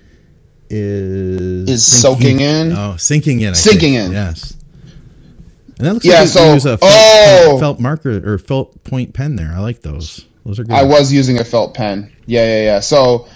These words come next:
Speaker 2: basically, I had, I, I hit some P Rs that day. Oh, this was the first point in the prep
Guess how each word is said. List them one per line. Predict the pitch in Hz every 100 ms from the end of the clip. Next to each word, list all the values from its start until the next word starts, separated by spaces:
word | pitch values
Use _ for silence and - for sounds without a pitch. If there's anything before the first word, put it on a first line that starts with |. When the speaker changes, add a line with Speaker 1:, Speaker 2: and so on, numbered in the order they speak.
| - - _
Speaker 2:
basically, | 156 196 190 185 165 160 151 -
I | 147
had, | 147 151 147 143 135
I, | 131 139 120 -
I | 139
hit | 180 180
some | 180
P | - 180 165
Rs | 156 156 156 147 - 117
that | 127 113 120
day. | 120 113 113 _ - - _ -
Oh, | 170 190 196 190 175 156 120 104 -
this | 131 180 226
was | 220 202
the | 180 175
first | - - 180 185 - - _ _
point | - 170 165
in | 156
the | 139
prep | 127 - 160 147 131